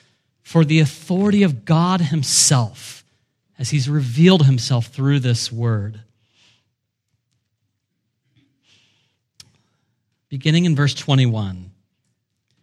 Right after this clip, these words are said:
Now, when all the people were baptized, and when Jesus also had been baptized and was praying,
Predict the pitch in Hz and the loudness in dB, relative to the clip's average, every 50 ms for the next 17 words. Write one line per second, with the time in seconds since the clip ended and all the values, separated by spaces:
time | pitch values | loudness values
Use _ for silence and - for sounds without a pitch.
0 | _ _ _ _ _ _ _ _ _ _ _ _ _ _ - 180 143 143 143 147 | _ _ _ _ _ _ _ _ _ _ _ _ _ _ -6 -2 0 0 2 2
1 | 151 156 156 156 151 143 147 151 156 - - 160 175 196 226 196 233 - - - | 2 0 0 0 2 2 2 0 0 0 2 2 4 4 4 2 0 0 0 0
2 | 160 151 143 - 151 139 131 127 117 127 123 123 127 123 - - - 110 90 85 | 0 0 0 0 0 0 0 0 2 2 2 2 2 0 -4 -8 -8 -8 -8 -10
3 | 82 92 98 110 - - - - _ _ _ _ _ _ _ _ _ - 147 151 | -14 -16 -16 -14 -14 -14 -16 -18 _ _ _ _ _ _ _ _ _ 0 2 4
4 | 170 175 180 180 160 120 - 175 214 240 254 220 254 190 165 - 170 196 247 294 | 4 6 4 4 2 2 4 6 6 6 6 4 2 0 0 2 2 2 4 2
5 | - - 233 175 156 139 123 127 113 110 110 113 107 101 - - - 117 104 101 | 2 2 2 2 2 2 2 0 0 0 0 -2 -4 -4 -8 -10 -8 -8 -6 -6
6 | 104 104 107 - 143 143 151 151 - - - - 185 208 214 214 180 143 113 101 | -6 -8 -6 -6 -4 -4 -2 -4 -4 -6 -8 -6 -4 -2 0 0 0 0 -2 -4
7 | 95 92 | -8 -14